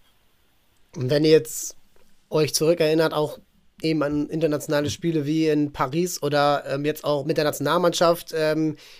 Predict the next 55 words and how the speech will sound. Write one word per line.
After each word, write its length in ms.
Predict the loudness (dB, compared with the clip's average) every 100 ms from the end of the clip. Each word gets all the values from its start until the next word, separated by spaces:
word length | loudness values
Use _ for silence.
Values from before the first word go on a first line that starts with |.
| -10
wo 120 | 0 2
ihr 80 |
jetzt, 240 | 2 0 -2
ähm, 280 | -2 0 -4
um 160 | -6
die 120 | -6 -2
W-M-Qualifikation 1000 | 0 0 0 -2 -6 -4 -6 -4 -2 -4
spielt, 260 | -4 -2
aber 200 | -2 0
wenn 100 | 0
ihr 80 | 0
jetzt 100 | 0
mal 140 | 2 2
alles 180 | 0
zusammen 380 | -2 0 0 -2 -10 -20 -20
rechnet 440 | -4 0 0 0 -4
und 100 | -4
so, 140 | -2
welcher 300 | 0 2 0
Futsal-Spieler, 1300 | -2 -4 4 6 6 4 -2 -8 -6 2 4 4 2 -6 _ _ _ _ _ _ _ _ -2
äh, 260 | 0 0
kommt 220 | 0 2
euch 140 | 2 2
so 80 | 2
vor 180 | 4
den 140 | 4 4
Sinn, 500 | 2 2 0 -2 -10
sagt, 300 | -2 -2 -2
wo 80 | 0
ihr 100 | 0
sagt, 240 | 0 -2 -4
„Das 140 | -4
ist 120 | -4
der 80 | -2
Beste, 320 | -2 -2 -4
gegen 160 | -4 -2
den 120 | -2
ich 120 | -4
je 140 | -4 -6
gespielt 380 | -6 -8 -6
habe“? 180 | -6 -8 _ -20 -20 _ _ -4
Jetzt 180 | -2 4
nicht 160 | 6
im 120 | 6
eigenen 340 | 6 6 4 0
Club, 220 | -4 -2
das 180 | -4 0
wäre 120 | -2
jetzt 160 | -2 -4
ein 100 | -6
bisschen 260 | -4 -8
zu 160 | -6 -4
sehr 200 | -2 -2
Schulterklopfen. 680 | -2 -2 -4 -8 -10 -10
<laughs> 60 | -14